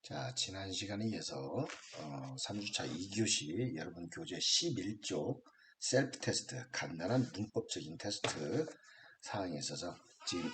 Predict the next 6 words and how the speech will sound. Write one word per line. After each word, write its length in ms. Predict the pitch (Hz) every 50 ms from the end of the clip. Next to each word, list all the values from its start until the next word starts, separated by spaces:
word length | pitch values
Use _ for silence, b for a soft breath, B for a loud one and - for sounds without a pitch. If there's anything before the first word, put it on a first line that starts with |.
| -
인칭과 760 | 107 120 135 151 147 143 - - - 135 123 110 104 117 135 135 -
대명사에 760 | - 90 92 101 104 104 104 95 90 - 82 73 73 73 73
대한 220 | - - 92 - - 135 175 131 160 -
그런 280 | - - - - 78 -
내용들을 480 | - 76 78 82 87 87 - 80 78 -
배웠어요. 680 | - - - - - - - - - - - 135 156